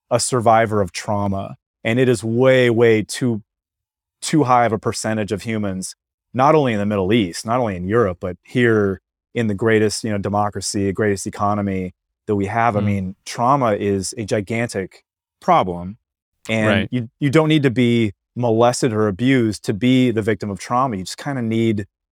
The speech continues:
Speaker 1: things, something to not go super perfectly in your childhood while your brain is developing. If one of your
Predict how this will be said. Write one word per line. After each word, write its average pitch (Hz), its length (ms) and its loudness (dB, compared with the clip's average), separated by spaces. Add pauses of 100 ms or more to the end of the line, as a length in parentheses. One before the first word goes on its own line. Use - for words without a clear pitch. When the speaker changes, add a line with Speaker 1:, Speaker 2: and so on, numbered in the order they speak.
(280)
Speaker 1:
things, 131 340 -2
something 165 300 -2
to 131 100 -6
not 127 340 -2
go 123 600 4
super - 480 -2
perfectly 107 720 0
in 104 80 -2
your 101 100 -6
childhood 113 560 0
while 110 180 4
your 110 140 2
brain 107 300 -2
is 98 100 -6
developing. 104 640 -2
If 92 120 -12
one 123 380 0
of 165 140 0
your 110 500 2